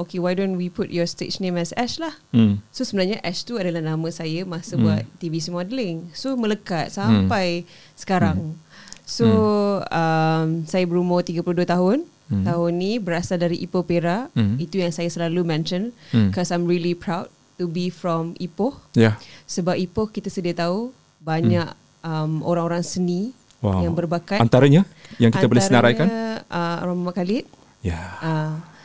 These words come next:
Speaker 1: dan, uh, apa tu, uh, Muhammad Jizwan ada kawan saya
Speaker 2: Hmm.
Speaker 1: di
Speaker 2: Hmm.
Speaker 1: sana. Dia adalah pengasas, uh, Rabak.
Speaker 2: Hmm.
Speaker 1: Uh, kolektif Rabak.
Speaker 2: Rabak tu
Speaker 1: Uh,
Speaker 2: apa?
Speaker 1: Rabak, di,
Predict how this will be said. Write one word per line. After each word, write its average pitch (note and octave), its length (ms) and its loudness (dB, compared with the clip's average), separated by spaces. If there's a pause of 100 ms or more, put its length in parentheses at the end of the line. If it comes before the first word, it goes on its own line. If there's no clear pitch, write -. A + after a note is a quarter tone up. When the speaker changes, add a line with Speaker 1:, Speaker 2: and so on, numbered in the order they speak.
(280)
Speaker 1:
dan, F3+ 380 -2
uh, E3 340 0
apa F3 220 -4
tu, A3+ 260 -2
uh, E3+ 160 -2
Muhammad E3+ 300 0
Jizwan F3 320 2
ada F3+ 160 0
kawan E3+ 260 0
saya F#3 380 -2
Speaker 2:
Hmm. C4+ 100 -16
Speaker 1:
di F3+ 140 0
Speaker 2:
Hmm. G3 80 4
Speaker 1:
sana. F3 240 0
Dia F3+ 240 0
adalah E3+ 240 -2
pengasas, F3 800 -4 (400)
uh, D#3+ 260 0
Rabak. E3+ 380 0 (160)
Speaker 2:
Hmm. G#2 240 2 (400)
Speaker 1:
Uh, F3 160 0
kolektif F3 480 -4
Rabak. F3 320 0 (360)
Speaker 2:
Rabak B2 300 4
tu G#3+ 80 4
Speaker 1:
Uh, A3 80 6
Speaker 2:
apa? E3 80 6 (240)
Speaker 1:
Rabak, F#3 440 2
di, F#3+ 140 -4